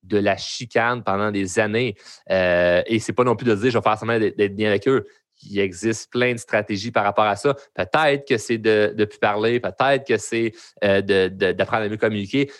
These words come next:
Je sais pas pour toi, c'est du cas par cas. Mais je sais que dans ce guide-là que, qu'on a donné, ça a aidé beaucoup de gens à au moins mettre le doigt sur est-ce que c'est toxique ? Parce que c'est, c'est...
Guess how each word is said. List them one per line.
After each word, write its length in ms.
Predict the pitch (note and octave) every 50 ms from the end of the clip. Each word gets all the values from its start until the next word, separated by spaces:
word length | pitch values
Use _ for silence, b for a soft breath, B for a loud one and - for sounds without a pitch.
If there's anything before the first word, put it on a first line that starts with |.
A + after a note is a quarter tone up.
| B B
Je 160 | - G#2 A2+
sais 140 | A2 - A2
pas 100 | A2 A#2
pour 140 | A2 G#2 G2+
toi, 200 | - C#3+ D3+ D3 B B B B
c'est 160 | - - -
du 160 | G2+ F#2 - -
cas 140 | - A2+
par 220 | G#2+ A2 F#2 - -
cas. 120 | - F#2+ F#2 - _ -
Mais 380 | F#2+ G2+ G2+ G2+ G2 G2 F#2+
je 80 | F#2+ G#2
sais 160 | G2+ - C#3
que 60 | C3
dans 120 | A#2+ A2+ G#2+
ce 140 | G2 - G#2+
guide-là 500 | G#2+ G#2+ G2 F#2 G2 A2+ B2 B2+ A#2+ G#2
que, 360 | - A2 F#2+ F#2+ F#2 F#2 F#2
qu'on 180 | - G#2 G2
a 60 | G2 G2
donné, 240 | F#2+ F#2+ G2 A#2
ça 100 | A#2+ -
a 40 | F#2
aidé 180 | F#2 F#2+ G2 G2+
beaucoup 200 | G2 G2 - A2+
de 40 | G2
gens 240 | A#2 B2 A#2+ G#2+
à 60 | F#2 B B B B -
au 80 | G2+
moins 140 | G2 A#2 B2
mettre 180 | A#2 A2 - -
le 80 | F#2+
doigt 220 | F#2+ G2+ A#2 A#2+ A#2+
sur 380 | - - A2 G#2+ A2+ A2+ G#2 B B B B B
est-ce 180 | B F#2+ F#2+ -
que 100 | - C3
c'est 280 | A#2+ - A2 G2+ - _ _ -
toxique ? 640 | C#3+ A#2+ - - - - - C3 C#3 - - - -
Parce 200 | - G2+ - -
que 160 | A#2 G#2 G2+ B B B B B B
c'est, 320 | B - - - G#2 G2+ A2
c'est... 200 | - - G2